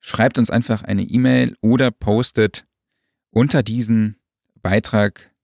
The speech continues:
des Podcasts und auf der Studioszene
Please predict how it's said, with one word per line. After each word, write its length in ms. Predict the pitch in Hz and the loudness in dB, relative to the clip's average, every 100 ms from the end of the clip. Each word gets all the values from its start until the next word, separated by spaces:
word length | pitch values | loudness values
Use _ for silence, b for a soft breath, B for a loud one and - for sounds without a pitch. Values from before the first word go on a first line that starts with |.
| _ _ _ _ _ - | _ _ _ _ _ -18
des 120 | - | -16
Podcasts 840 | - 123 - 120 110 113 - - _ | -4 -4 0 2 2 2 -6 -18 _
und 280 | - 101 - - | 0 2 0 -4
auf 140 | 98 | -8
der 100 | - | -4
Studioszene 840 | 104 123 123 - - 107 107 104 | -4 -2 -2 -4 0 2 2 0